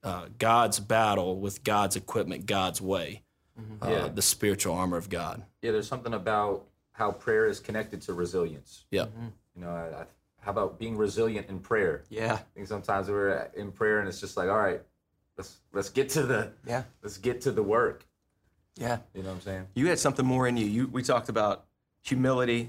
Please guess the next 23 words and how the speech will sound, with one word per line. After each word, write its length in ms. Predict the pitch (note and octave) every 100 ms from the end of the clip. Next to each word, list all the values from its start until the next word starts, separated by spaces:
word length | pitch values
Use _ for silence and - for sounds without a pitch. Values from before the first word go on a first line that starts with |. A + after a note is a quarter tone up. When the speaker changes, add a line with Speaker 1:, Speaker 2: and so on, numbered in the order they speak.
| -
Speaker 2:
talked 220 | A#2 A#2
about 240 | A2 -
prayer. 420 | - A2 G#2 G2+ - _ -
What 200 | C3 D3+
else, 260 | A#2+ -
though, 240 | G2 F#2 F2
when 100 | G#2+
it 60 | G2+
comes 240 | B2+ C3+
to 80 | B2
resilience 680 | A#2 G#2 A2 G#2 G2 - - - - - - _ _ -
and 200 | - A2+
what 140 | A2
God's 180 | A2+ A2+
been, 200 | A2+ G#2+ G2+
God's 200 | A#2+ A2+
been 100 | A2+
teaching 320 | B2 A#2 A2+
you 300 | G#2+ G#2+ G#2+
in 60 | G#2+
this 160 | G#2+
last 240 | G#2+ G#2+ -
season? 380 | A2 G#2+ G#2